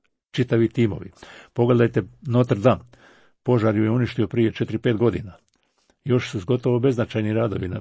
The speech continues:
napravljeni, a nije problem novaca u Francuskoj, jel? Dakle, kod takovih objekata nema srljanja, nema brzanja, nema improvizacije. I onda smo ovdje zauzeli stav, idemo napraviti prvu fazu obnove, dakle,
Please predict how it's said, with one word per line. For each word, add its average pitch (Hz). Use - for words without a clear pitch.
napravljeni, 131
a 135
nije 120
problem 120
novaca 92
u 85
Francuskoj, -
jel? 117
Dakle, 120
kod 127
takovih 147
objekata 123
nema 123
srljanja, 151
nema 117
brzanja, 117
nema 123
improvizacije. 110
I 120
onda 139
smo 123
ovdje 143
zauzeli 113
stav, 151
idemo 127
napraviti 127
prvu 131
fazu 107
obnove, 127
dakle, 107